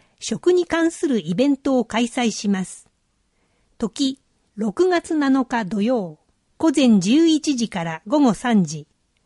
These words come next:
ところ、イトーヨーカドー湘南台店。内容、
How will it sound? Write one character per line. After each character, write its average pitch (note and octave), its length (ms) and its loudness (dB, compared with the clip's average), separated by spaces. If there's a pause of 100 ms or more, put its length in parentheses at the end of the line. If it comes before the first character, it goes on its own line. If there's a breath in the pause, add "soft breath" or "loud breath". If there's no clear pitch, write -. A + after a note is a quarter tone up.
(380)
と G#3+ 80 -6
こ C#4+ 200 2
ろ、 A#3+ 220 2 (300)
イ G3 140 -4
ト F4+ 220 4
ー - 20 6
ヨ E4 240 4
ー - 20 -8
カ C#4+ 140 2
ド B3+ 260 4
ー C4 60 -4
湘 D4+ 260 0
南 E4 320 2
台 C4+ 240 0
店。 D3+ 480 -8 (800)
内 C4 320 2
容、 A#3 380 2